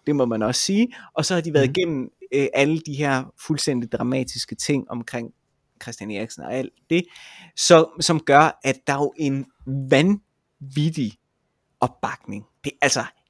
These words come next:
Speaker 1: helt vildt. Øhm, i en sådan grad, at selv min kone, som virkelig ikke interesserer sig for fodbold, er begyndt at følge lidt med og synes, det er ret spændende. Øh,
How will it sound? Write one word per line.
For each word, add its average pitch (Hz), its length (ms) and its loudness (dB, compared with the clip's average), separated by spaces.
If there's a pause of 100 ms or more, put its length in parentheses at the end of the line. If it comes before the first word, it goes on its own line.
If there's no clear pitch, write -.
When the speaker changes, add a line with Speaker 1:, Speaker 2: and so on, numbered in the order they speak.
(240)
Speaker 1:
helt 170 380 0 (200)
vildt. - 400 -2 (400)
Øhm, 117 720 4 (960)
i 160 40 0
en 156 140 2
sådan 233 240 2
grad, 196 280 0 (100)
at 147 140 -4
selv 175 220 -4
min 160 200 0
kone, 175 400 -2
som 117 360 -2
virkelig 127 380 0 (120)
ikke - 260 -2 (100)
interesserer 110 420 -2
sig 101 140 -8
for 110 100 -6
fodbold, 101 380 -2 (460)
er 156 80 4
begyndt 147 320 2
at 135 120 -2
følge 135 200 -2
lidt 156 180 -4
med 156 220 -2
og 139 80 -4
synes, 147 220 -6
det 127 60 0
er - 60 0
ret 120 100 0
spændende. 131 400 -4 (180)
Øh, 117 480 -2